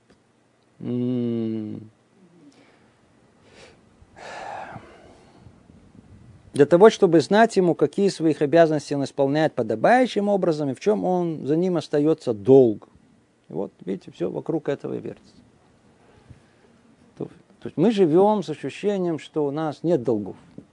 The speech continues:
Ну, смотри, у кого есть долги, то есть мы понимаем, там финансовые долги, естественно, о них речь не идёт. Вот просто так человек. Да я вам ничего не должен. Это как бы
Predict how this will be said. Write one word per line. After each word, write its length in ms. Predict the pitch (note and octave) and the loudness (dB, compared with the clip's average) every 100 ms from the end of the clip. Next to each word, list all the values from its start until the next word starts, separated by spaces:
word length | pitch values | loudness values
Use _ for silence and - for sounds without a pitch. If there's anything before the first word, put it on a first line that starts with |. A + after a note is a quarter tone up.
| _ | _
Ну, 60 | A#2 | -8
смотри, 200 | C#3+ B2 | 0 0
у 60 | |
кого 200 | A#2+ C3 | 2 -2
есть 160 | A2+ C#3 | -2 -2
долги, 380 | C3 C3 G#2+ A2+ | -2 -4 -4 -6
то 100 | - | -6
есть 80 | A2+ | -10
мы 100 | A2+ | -4
понимаем, 280 | G3 G#3 | -4 -2
там 80 | A#2+ | -6
финансовые 600 | - A#2+ D3+ F3 D#3 B2 | -8 -6 -4 -4 -4 -6
долги, 300 | C3 D3 A#2+ | 0 -2 0
естественно, 440 | A2 - D#3 - G#2+ | -4 -6 -8 -8 -10
о 40 | |
них 180 | B2 C3+ | -10 -8
речь 220 | B2+ A#2+ | -10 -10
не 100 | A#2 | -12
идёт. 240 | G#2 G#2+ - - - - - - | -14 -16 -20 -20 -20 -20 -18 -6
Вот 140 | G3+ | -4
просто 300 | C4 C4 A3+ | 0 0 -2
так 220 | F#3+ E3+ | -2 -4
человек. 420 | - D#3 C3+ - - _ - _ _ _ _ _ _ _ _ _ | -4 -8 -8 -12 -16 _ -20 _ _ _ _ _ _ _ _ _
Да 120 | C3+ | 2
я 120 | F#3+ | 4
вам 180 | A#3+ G#3 | 2 -2
ничего 200 | F3+ G3 | -4 -6
не 120 | E3+ | -6
должен. 420 | D#3+ A#2 A2 - - - _ _ _ _ _ _ _ - - _ _ _ - _ - - - - | -4 -6 -8 -20 -20 -20 _ _ _ _ _ _ _ -20 -20 _ _ _ -20 _ -20 -20 -20 -8
Это 340 | D3 D3 D3 | -6 -2 -2
как 200 | - C#3 | 0 -4
бы 320 | B2 B2+ A2+ | -2 -4 -4